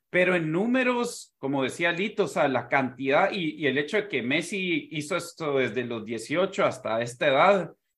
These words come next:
tal vez con una temporada no muy buena el año pasado, pero siempre te ha metido goles, asistencia, todos los títulos que ganó. Em,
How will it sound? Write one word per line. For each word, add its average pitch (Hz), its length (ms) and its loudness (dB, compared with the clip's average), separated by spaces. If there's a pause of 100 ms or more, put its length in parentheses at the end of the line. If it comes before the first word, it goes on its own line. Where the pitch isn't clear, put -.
(140)
tal 127 100 4
vez 135 140 0
con 156 180 0
una 170 240 2
temporada 139 480 4
no 147 100 4
muy 147 140 2
buena 156 200 0
el 151 80 0
año 156 200 -2
pasado, 175 400 2
pero 127 260 0
siempre 160 380 -2
te - 100 -6
ha 139 60 2
metido 131 300 -2
goles, 151 400 2
asistencia, 160 680 -2
todos 147 140 -4
los 143 120 -4
títulos 170 300 -8
que 156 100 -6
ganó. 127 460 -2 (560)
Em, 127 680 6